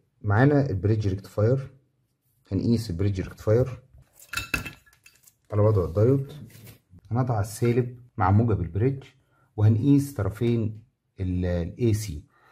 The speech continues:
لازم يعطي قراءة دايود، في قراءة دايود. آه، هنا في short. طيب، نجيب على وضع الصافرة، فعلا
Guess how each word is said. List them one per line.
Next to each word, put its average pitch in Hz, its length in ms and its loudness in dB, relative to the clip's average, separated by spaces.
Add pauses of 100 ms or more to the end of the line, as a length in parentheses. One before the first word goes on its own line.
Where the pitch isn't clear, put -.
(280)
لازم 127 300 4
يعطي 120 300 -4
قراءة 110 340 -2
دايود، 85 460 -8 (1200)
في 113 140 -6
قراءة 101 300 -2
دايود. 113 460 0 (4000)
آه، 92 240 -4
هنا 117 160 0
في 120 220 -4
short. - 340 -6 (1300)
طيب، 92 200 -8
نجيب 110 160 0
على 104 120 2
وضع 104 320 0 (220)
الصافرة، 123 680 -6 (1900)
فعلا 117 340 0